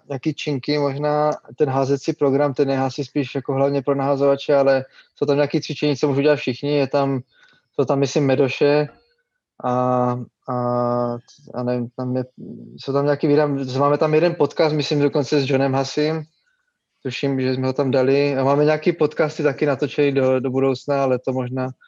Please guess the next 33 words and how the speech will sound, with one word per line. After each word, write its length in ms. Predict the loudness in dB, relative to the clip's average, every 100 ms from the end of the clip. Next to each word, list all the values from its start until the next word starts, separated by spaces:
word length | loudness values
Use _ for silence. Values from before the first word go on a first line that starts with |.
| _ _ _ _ _ _ _
to 80 | -2
možná 680 | -2 -2 -2 0 0 -2 -2
tam 200 | -2 -4
ještě 240 | -4 -4
dáme 260 | -2 -2 -2
později, 420 | -4 -2 -2 -2
uvidíme, 440 | -2 -4 -4 -4 -6
to 80 | -8
se 120 | -10
musí 200 | -8 -10
s 40 |
Tomášem 340 | -6 -6 -4 -4
domluvit. 380 | -2 -2 -2 -4 _ -20 _ _ _ _ _ _ _ _ -6
A 420 | -4 0 0 0 -2 _ _ _ _ _ -6
jako, 540 | -2 4 6 6 4 -2 -14 -10 -10 -10 -14 -14
jako 180 | -2 2
každý 240 | 4 4
se 100 | 4
na 80 | 2
to 80 | 2
může 160 | 2 4
podívat, 240 | 6 6
ty 80 | 4
medoše 400 | 4 4 4 2
a 80 | 4
tady 160 | 4
tyhle 260 | 4 4 4
věci, 280 | 4 0 0
to 120 | 0
jsou 140 | 2
takový 300 | 0 2 0
spíš 160 | 0 0
jako, 380 | 0 2 2